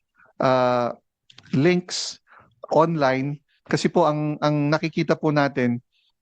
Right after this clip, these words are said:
it works both ways, Mister Chair. Meron pong bagsak galing sa China na ina-amplify ng mga kababayan natin na meron, at meron din naman po na, uh, that are generated by the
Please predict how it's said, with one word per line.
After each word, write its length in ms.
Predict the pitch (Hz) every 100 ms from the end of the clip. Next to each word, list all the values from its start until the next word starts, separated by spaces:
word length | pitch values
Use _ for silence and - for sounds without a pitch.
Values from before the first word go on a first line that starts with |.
| -
it 160 | 165 160
works 240 | 170 170
both 320 | 151 151 147
ways, 240 | 147 139 -
Mister 240 | 123 131
Chair. 400 | - 135 120 135
Meron 320 | 160 170 175
pong 240 | 170 165 139
bagsak 440 | 151 147 - 151 _
galing 400 | 110 135 131 139
sa 500 | 131 139 127 123 120 123 _ _ _ _ -
China 560 | - 160 156 120 127
na 80 | 127
ina-amplify 800 | 139 147 156 156 151 143 139 139
ng 160 | 139 147
mga 200 | 139 131
kababayan 520 | 127 123 143 143 143
natin 440 | 170 175 135 131 135 _ _ _ _ _ _ -
na 80 | 127
meron, 320 | 131 185 190
at 160 | 147
meron 240 | 151 170 190
din 160 | 185
naman 240 | 185 180 175
po 320 | - 160 -
na, 400 | 147 143 131 123 - _
uh, 480 | - 127 123 117 120 - _ _ _ _ _ _ _ _ _ _
that 180 | - 139 -
are 320 | 151 139 127
generated 720 | 131 175 190 175 170 160 151
by 240 | 123 139 135
the 240 | 127 131